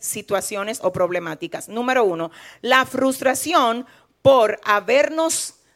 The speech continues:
trazado algo cuyo resultado no depende de nosotros, sino de otros. Hay cosas que en vez de ser una meta, deben ser una petición.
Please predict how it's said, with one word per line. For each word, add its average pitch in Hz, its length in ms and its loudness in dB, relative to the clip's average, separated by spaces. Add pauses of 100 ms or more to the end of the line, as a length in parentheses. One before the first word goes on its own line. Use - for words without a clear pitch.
trazado 294 680 0
algo 196 380 0
cuyo 240 320 0
resultado 220 680 0
no 214 180 -4
depende 240 480 -2
de 226 120 -4
nosotros, 247 500 -4
sino 190 260 -6
de 185 140 0
otros. - 560 -6 (2250)
Hay 330 220 2
cosas 254 520 2
que - 80 -2
en 214 140 -4
vez 254 180 0
de 302 100 0
ser 285 220 2
una 277 240 -2
meta, 269 480 -2
deben 240 400 -2
ser 202 440 0
una 208 360 -4
petición. 170 720 -8